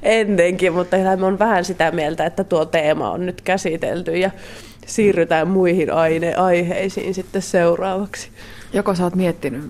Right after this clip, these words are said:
Speaker 2: minkälaisen aihepiirin ympärille se seuraava kirjallinen tuotos sitten voisi kiertyä?
Speaker 1: Joo, mulla on useitakin vaihtoehtoja, mutta en oo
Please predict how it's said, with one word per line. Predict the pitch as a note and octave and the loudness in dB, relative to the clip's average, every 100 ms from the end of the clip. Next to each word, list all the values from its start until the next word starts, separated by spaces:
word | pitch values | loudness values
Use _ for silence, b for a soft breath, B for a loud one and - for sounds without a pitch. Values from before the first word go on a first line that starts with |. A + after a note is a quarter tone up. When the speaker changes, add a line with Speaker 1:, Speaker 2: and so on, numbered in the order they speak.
| - | -8
Speaker 2:
minkälaisen | F3+ F3+ D#3+ D#3 F3 C#3+ | -6 -4 -6 -6 -6 -4
aihepiirin | D3+ D#3 - G3 D#3+ D3+ | -4 -6 -8 -10 -8 -6
ympärille | E3 E3 D#3 E3+ F3+ | -8 -6 -8 -8 -10
se | - | -10
seuraava | F#3 F3 F3 F3+ F3+ - | -8 -6 -6 -6 -8 -4
kirjallinen | F#3+ E3+ E3 E3+ E3 E3 | 0 0 0 -4 -6 -6
tuotos | E3 D#3 F3+ - | -8 -6 -10 -12
sitten | F#3 G3 G3 | -12 -10 -10
voisi | F#3+ - | -12 -8
kiertyä? | E3+ - - - - - B B B B B B B B - - | -6 -6 -10 -18 -18 -18 B B B B B B B B -20 -2
Speaker 1:
Joo, | F#3+ G3 F3+ C#3 C#3+ - - | 2 4 4 2 -2 -4 -8
mulla | F3+ F3+ F3+ | 0 2 2
on | E3+ | 2
useitakin | F#3 F#3 F3 D#3+ C#3+ E3 D3+ | 2 2 0 2 0 -2 0
vaihtoehtoja, | E3+ G3+ E3+ - A#2 D#3+ - - D3 C#3+ | 0 0 0 0 2 0 -2 0 2 2
mutta | D3 E3 - | 0 -2 -4
en | - D#3+ | -2 -2
oo | D3+ | 0